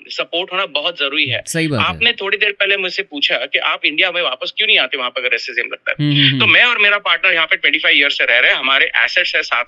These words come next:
Speaker 1: में वगैरह वगैरह।
Speaker 2: हम्म, हम्म, हम्म।
Speaker 1: अगर मैं, मैं और मेरे पार्टनर ने इंडिया में घर भी खरीद लिया है क्योंकि हमको, हम सोचते हैं कि वहां पे हम रिटायर होंगे।
Speaker 2: जी।
Speaker 1: But इशू ये है ना कि अगर हमारी रिलेशनशिप रिकॉग्नाइज नहीं हुई नहीं, तो बहुत सारे कॉम्प्लिकेशंस आ सकते हैं वहां पे।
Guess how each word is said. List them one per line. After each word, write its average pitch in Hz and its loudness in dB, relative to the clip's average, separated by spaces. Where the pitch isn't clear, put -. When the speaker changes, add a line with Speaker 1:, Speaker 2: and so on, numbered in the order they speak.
Speaker 1:
में 110 2
वगैरह 101 0
वगैरह। 90 -10
Speaker 2:
हम्म, 147 -4
हम्म, 135 -2
हम्म। 107 -6
Speaker 1:
अगर - 0
मैं, 175 2
मैं 147 6
और 190 2
मेरे 190 4
पार्टनर 170 0
ने - 4
इंडिया 160 2
में 175 2
घर 139 -2
भी 139 2
खरीद 156 0
लिया 123 2
है 147 0
क्योंकि 190 -4
हमको, 170 -4
हम 127 -4
सोचते 147 -2
हैं 180 0
कि 196 -2
वहां 143 0
पे 214 -4
हम 208 -4
रिटायर 120 -2
होंगे। - -20
Speaker 2:
जी। 120 2
Speaker 1:
But 202 2
इशू 220 6
ये 190 6
है 156 2
ना 170 4
कि 226 2
अगर 180 2
हमारी 165 2
रिलेशनशिप 185 2
रिकॉग्नाइज 180 0
नहीं 151 0
हुई 135 -2
नहीं, 156 -4
तो 131 -4
बहुत 151 -6
सारे 165 0
कॉम्प्लिकेशंस 147 -2
आ 131 0
सकते - -6
हैं 104 0
वहां 101 -6
पे। - -14